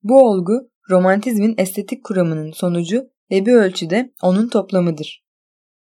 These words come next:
Başlangıçta yalnız klasik kurallara karşı bir başkaldırı niteliğinde olan hareket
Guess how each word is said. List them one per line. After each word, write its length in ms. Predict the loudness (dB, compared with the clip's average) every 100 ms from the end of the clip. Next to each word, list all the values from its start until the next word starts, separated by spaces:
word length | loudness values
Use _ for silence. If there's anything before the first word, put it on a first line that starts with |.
| _ _
Başlangıçta 680 | -2 0 0 2 0 0 0
yalnız 440 | 2 2 0 -2
klasik 420 | -4 -4 -6 -8
kurallara 480 | -4 0 0 0 0
karşı 360 | 0 0 -2 -6
bir 120 | 0
başkaldırı 720 | 0 0 0 2 2 -2 -4
niteliğinde 460 | -2 -2 0 0 0
olan 280 | 0 -2
hareket 480 | -6 -6 -4 -4 -6